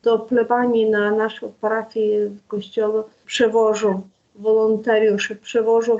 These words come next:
znajomi z Polski, z którymi przyjaźnimy się w różny sposób. Czy to szkoła miała jakiś kontakt, czy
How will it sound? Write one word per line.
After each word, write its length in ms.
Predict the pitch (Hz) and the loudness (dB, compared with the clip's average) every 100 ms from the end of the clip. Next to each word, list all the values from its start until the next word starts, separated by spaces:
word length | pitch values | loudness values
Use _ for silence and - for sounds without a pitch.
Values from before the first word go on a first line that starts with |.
| 220 | -4
znajomi 920 | - 240 233 233 226 220 214 196 202 196 _ | -2 2 4 4 4 2 2 2 -2 -6 _
z 100 | - | -8
Polski, 560 | 233 214 208 - - 214 | -2 0 -2 -6 -8 -8
z 100 | - | -12
którymi 560 | - 247 233 240 233 - | -8 -4 0 0 -2 -6
przyjaźnimy 840 | - 247 240 240 262 269 254 208 | -4 0 0 0 2 2 2 -2
się 380 | - 208 190 202 _ _ _ | -2 0 0 -4 _ _ _
w 240 | 214 214 | -6 -6
różny 300 | 247 254 233 | -6 -6 -4
sposób. 480 | 208 - 202 - 196 | -8 -4 -6 -4 -10
Czy 160 | - 233 | -10 -2
to 140 | 240 | -2
szkoła 460 | 240 - 240 247 240 | -2 0 2 2 0
miała 340 | 226 226 220 | 0 0 2
jakiś 440 | 214 214 220 214 - | 2 0 -2 -4 -2
kontakt, 680 | 220 214 214 214 208 208 | -2 0 -2 -2 -4 -4
czy 400 | - 247 226 220 | -2 2 4 2